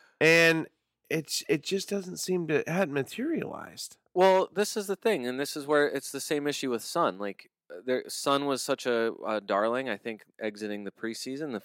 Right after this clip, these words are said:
Speaker 2: the optimism was really high. Like, you know, we talked about it,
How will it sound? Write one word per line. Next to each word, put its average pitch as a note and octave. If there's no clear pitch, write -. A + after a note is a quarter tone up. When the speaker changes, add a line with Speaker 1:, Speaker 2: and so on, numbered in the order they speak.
Speaker 2:
the A2
optimism A2
was G#2+
really A2
high. G#2
Like, A2
you A2
know, G#2
we G2+
talked G#2+
about G#2+
it, G#2+